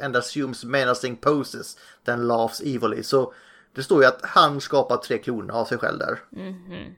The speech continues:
Speaker 2: mm.
Speaker 1: Och i S O S Dinobots så står det, "Turns and reacts to, eh, as camera. Pans to show reflector landing into frame.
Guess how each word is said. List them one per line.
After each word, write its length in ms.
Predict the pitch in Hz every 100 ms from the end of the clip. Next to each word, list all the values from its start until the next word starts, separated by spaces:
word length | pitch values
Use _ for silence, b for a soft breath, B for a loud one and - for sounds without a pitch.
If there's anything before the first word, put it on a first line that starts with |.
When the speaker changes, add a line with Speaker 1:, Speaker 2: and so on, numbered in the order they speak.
| _ -
Speaker 2:
mm. 180 | - 175 -
Speaker 1:
Och 180 | - -
i 180 | 143 -
S 240 | 156 -
O 60 | 156
S 80 | 139
Dinobots 840 | 135 175 147 113 110 135 160 - -
så 120 | 139
står 260 | - 127 120
det, 340 | 117 113 113 - -
"Turns 420 | - 180 143 135
and 220 | 143 139 160
reacts 580 | 139 127 - - - -
to, 580 | 139 131 127 120 123 120
eh, 260 | 117 117 - - -
as 180 | 131 -
camera. 540 | - 156 127 110 123 - b b b -
Pans 280 | 151 143 139
to 100 | 147
show 320 | - 147 127
reflector 600 | 123 - 147 123 - 123
landing 360 | 131 117 110 113
into 220 | 117 120
frame. 600 | - 131 127 127 127